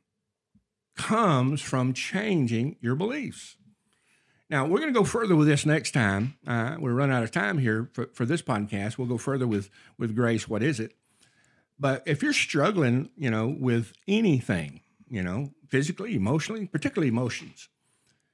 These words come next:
you know, let me encourage you, get your mind off the emotions, you know, and get it on the fact, if I never change this, I'm loved by God.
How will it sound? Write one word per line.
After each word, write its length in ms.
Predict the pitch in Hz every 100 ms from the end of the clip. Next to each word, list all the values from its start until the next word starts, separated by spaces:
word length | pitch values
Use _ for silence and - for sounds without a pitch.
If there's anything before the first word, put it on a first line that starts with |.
| _ -
you 80 |
know, 40 | 156
let 100 | 247
me 100 | 247
encourage 480 | 190 - 175 156 117
you, 100 | 101 - _ _ _ -
get 180 | 143 240
your 60 | 185
mind 220 | 160 131
off 180 | 110 -
the 100 | 107
emotions, 560 | 95 90 - 123 - - _ _ _ _ _ _ _ _ _ _
you 80 | 123
know, 100 | 104
and 200 | 151 127
get 220 | 110 185
it 80 | 233
on 120 | 214
the 80 | 233
fact, 420 | 151 110 107 127 -
if 120 | 123
I 60 | 196
never 240 | 147 180
change 340 | 175 220 196 110
this, 300 | 101 107 - - -
I'm 180 | 127
loved 260 | 120 117 107
by 140 | 127
God. 340 | 147 151 123